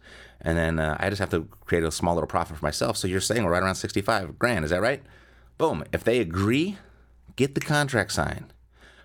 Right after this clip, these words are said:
Perfect. All I need from you, Mister Seller, is to sign right here. I can get started with my due diligence, and then I can get you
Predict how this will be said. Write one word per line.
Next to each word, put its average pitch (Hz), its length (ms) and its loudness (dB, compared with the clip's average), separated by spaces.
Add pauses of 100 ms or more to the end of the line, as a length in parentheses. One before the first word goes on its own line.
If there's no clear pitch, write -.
(100)
Perfect. - 460 0
All 101 140 2
I 127 100 2
need 123 140 0
from 120 120 0
you, 117 60 2
Mister 107 240 -2
Seller, 104 220 2
is 101 80 -4
to - 80 -4
sign 104 320 2
right 98 140 0
here. 95 180 2
I 92 80 2
can 92 80 -2
get 87 100 0
started 87 160 0
with 85 100 -2
my 82 80 0
due 82 120 2
diligence, 80 360 0
and 73 140 -2
then 80 60 0
I 90 40 0
can 80 160 0
get 82 220 0
you 80 160 2